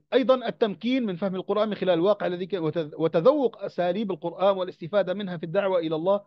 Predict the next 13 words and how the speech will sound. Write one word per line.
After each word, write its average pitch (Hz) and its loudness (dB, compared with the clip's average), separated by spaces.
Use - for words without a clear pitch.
فالخطاب 175 -2
المكي 175 -4
مثلًا 180 -6
يراعي 170 2
ماذا؟ 180 -2
حالة 156 -2
الاستضعاف 175 -2
عند 196 -6
المؤمنين، 214 -2
الطغيان، 175 0
استعلاء 185 4
الكف-، 147 -10
للكافرين، 170 -4